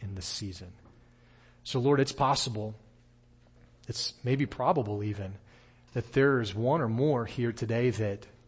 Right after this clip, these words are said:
they're in that season where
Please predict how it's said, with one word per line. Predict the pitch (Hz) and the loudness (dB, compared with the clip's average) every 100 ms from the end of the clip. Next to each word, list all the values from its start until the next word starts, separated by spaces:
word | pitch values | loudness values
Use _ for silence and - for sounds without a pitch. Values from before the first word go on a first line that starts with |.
| - - - - | -20 -20 -20 -14
they're | 117 113 135 | 0 4 4
in | 135 147 151 135 | 2 2 4 4
that | 123 123 | 2 0
season | - - 139 123 98 95 101 - - - - - | -2 0 2 0 -2 -6 -8 -12 -20 -20 -20 -4
where | 120 120 117 | 0 2 2